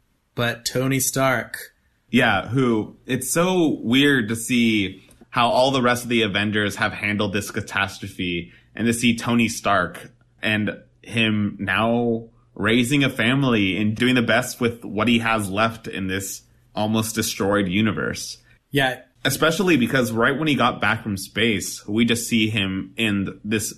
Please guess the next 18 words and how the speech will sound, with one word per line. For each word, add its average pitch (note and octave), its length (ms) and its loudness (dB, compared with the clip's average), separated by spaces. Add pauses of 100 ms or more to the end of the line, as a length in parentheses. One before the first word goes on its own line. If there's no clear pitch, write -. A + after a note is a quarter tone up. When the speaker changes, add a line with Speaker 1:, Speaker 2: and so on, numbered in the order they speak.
(220)
Speaker 2:
incredibly A#2+ 840 0
distraught G#2+ 840 0 (500)
and G2 380 -2 (140)
depressing F#2+ 920 -2 (280)
state - 720 0 (360)
where A2+ 140 0
he G#2+ 60 0
flipped B2+ 340 -2
out A2+ 320 2
at G2+ 160 -4
Captain A2 340 -2
America G2 680 2
about F#2 520 -2
what G2 380 -4 (220)
happened G#2 380 -2
in F#2+ 120 -2
Civil G2+ 320 0
War. F#2 600 2